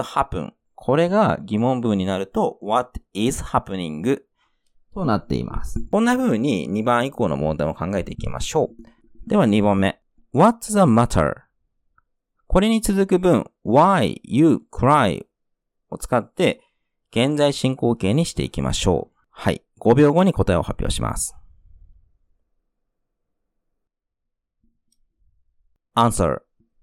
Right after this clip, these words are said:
Why are you crying? 現在進行形なので、are you crying? are you ingの形になります。三問目。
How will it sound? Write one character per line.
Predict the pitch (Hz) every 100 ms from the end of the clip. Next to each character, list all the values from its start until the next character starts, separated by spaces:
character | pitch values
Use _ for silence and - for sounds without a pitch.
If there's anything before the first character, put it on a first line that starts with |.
| _ -
Why | 110 143 196 208
are | - 135 156
you | 165
crying? | - 120 117 98 71 62 82 - - _ _ _ _ _ _ _ _ _ 92
現 | 139 151
在 | 160
進 | 160 160
行 | 151 156 147
形 | 98
な | 80
の | 62 65
で、 | 117 104 65 - _ _ _ _ _ _ _ _ -
are | 107 110 107 107
you | 123 156 151 _
crying? | - 95 85 64 55 90 - -
are | 90 98 98
you | 107 127 117 -
ing | 101 90 117
の | 156
形 | - - - -
に | -
な | -
り | - -
ま | 107
す。 | - - _ _ _ _ -
三 | - 175
問 | 170
目。 | 151